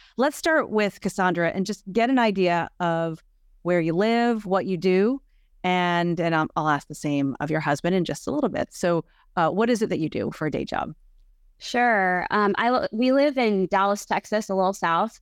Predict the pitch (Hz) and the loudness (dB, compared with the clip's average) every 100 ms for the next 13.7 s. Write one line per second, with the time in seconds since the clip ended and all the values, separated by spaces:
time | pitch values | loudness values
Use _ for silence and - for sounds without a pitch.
0 | _ 214 180 175 190 180 175 - 170 202 | _ -2 -2 -2 0 2 2 0 -4 0
1 | 190 170 175 - 165 - 170 170 165 160 | 0 0 -4 -2 -2 0 0 0 0 0
2 | 247 - 165 214 - 196 202 233 262 208 | 0 -4 -2 -2 0 2 2 2 2 0
3 | 185 - 240 247 233 185 185 196 240 269 | -2 0 -2 0 0 2 0 2 0 -2
4 | - _ _ _ 208 185 208 175 180 180 | -10 _ _ _ 0 0 2 0 2 0
5 | 170 165 - 220 233 240 247 - 180 175 | 2 -2 -2 -2 2 2 2 0 -2 0
6 | 175 165 156 - 175 180 190 _ 185 170 | 0 -2 -4 -2 -2 0 -2 _ 0 0
7 | 180 160 175 202 - 202 202 180 180 - | -2 -2 -2 -2 -2 0 2 0 -2 -6
8 | _ 180 180 196 359 - - - 170 156 | _ -2 0 2 0 -2 -14 -4 0 0
9 | - - 226 226 240 269 - - - - | -4 -4 0 2 2 0 -4 -8 -10 -4
10 | 196 214 226 277 330 214 196 180 202 175 | 2 2 4 2 2 0 0 0 0 -2
11 | 185 190 196 - 240 226 214 214 226 277 | 0 -2 -4 -2 -2 0 2 4 4 2
12 | 311 - _ - 180 175 - 196 190 196 | -2 -10 _ -4 -2 -2 -2 2 4 4
13 | 202 202 214 170 160 202 294 | 2 0 0 0 0 2 2